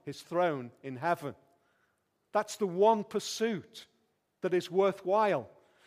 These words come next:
And so when Jesus says, "Pray, hallowed be your name," he's encouraging us to do something. He's encouraging us to locate the hope of happiness,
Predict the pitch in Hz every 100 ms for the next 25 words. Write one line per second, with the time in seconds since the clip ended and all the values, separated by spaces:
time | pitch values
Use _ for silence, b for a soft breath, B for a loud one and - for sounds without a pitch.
0 | b 190 185 - 220 233 226 233 202 220
1 | 226 190 208 - - 226 156 131 143 -
2 | - b b - 208 202 143 - B -
3 | 196 190 180 170 - 175 170 160 160 185
4 | 151 123 b - 196 220 180 - - 220
5 | 220 226 175 147 - 156 - 196 190 -
6 | 165 - 139 110 - b b b 208 202
7 | 208 190 - 233 240 - 214 160 143 -
8 | - 170 - - 170 180 185 180 - 202
9 | 233 240 - - b b - 190 - -
10 | 226 247 - - 190 196 - 208 196 165
11 | 127 117 113 - - -